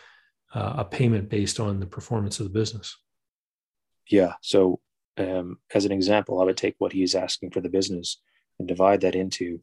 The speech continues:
Speaker 2: how many jobs get done. Um, obviously with, with a consideration of what percent of the income does each job account for. And that percentage is, is the same basis of percentage,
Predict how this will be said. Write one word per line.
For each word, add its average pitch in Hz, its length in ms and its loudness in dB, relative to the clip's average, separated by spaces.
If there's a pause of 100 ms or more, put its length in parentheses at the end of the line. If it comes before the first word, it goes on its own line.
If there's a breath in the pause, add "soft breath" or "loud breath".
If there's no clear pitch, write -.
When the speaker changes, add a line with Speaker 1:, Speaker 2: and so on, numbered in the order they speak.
(200)
Speaker 2:
how - 100 0
many 95 180 -2
jobs 90 460 0
get - 220 -4
done. 98 300 -4 (960)
Um, 90 420 -2 (300)
obviously 95 480 4
with, 90 320 -2 (340)
with 101 180 4
a 95 40 -4
consideration 98 720 0
of 90 100 -6
what 92 280 -2
percent 95 500 -4 (160)
of 95 120 -2
the 92 120 -4
income 95 520 -4
does 95 180 -4
each 98 240 -2
job 92 400 -4
account - 360 -4
for. - 320 -2 (600 loud breath)
And 98 160 0
that 101 180 2
percentage - 800 -4
is, 92 300 -2 (380)
is 95 280 -2
the - 80 -6
same 131 260 2
basis 92 380 -2
of - 100 -14
percentage, 90 640 -6